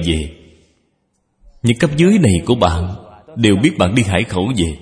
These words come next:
Cuối cùng khi bạn trở về, hai tay trống trơn. Đại biểu khi bạn đi ra ngoài cũng không biết gì đến họ. Họ vốn dĩ nghĩ nói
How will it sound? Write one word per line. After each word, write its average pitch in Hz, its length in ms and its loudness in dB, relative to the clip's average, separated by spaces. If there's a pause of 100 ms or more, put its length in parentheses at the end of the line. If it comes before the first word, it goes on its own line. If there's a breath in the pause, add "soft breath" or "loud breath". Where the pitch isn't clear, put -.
(960)
Cuối 208 220 2
cùng 98 280 2
khi 120 120 0
bạn 104 180 0
trở 104 80 0 (120)
về, 82 220 -2 (180)
hai 120 160 2
tay 120 180 0
trống 151 280 0
trơn. 110 240 0 (1700)
Đại 117 240 2
biểu 101 340 2
khi 170 120 0 (100)
bạn 98 220 0
đi 139 100 2
ra 139 120 0
ngoài 85 300 -2 (260)
cũng 127 160 0
không 139 140 -2
biết 185 180 0
gì 87 80 -2
đến 113 180 0
họ. 82 320 -4 (1000)
Họ 110 220 2
vốn 170 240 4
dĩ 95 140 4
nghĩ 107 280 2
nói 135 300 2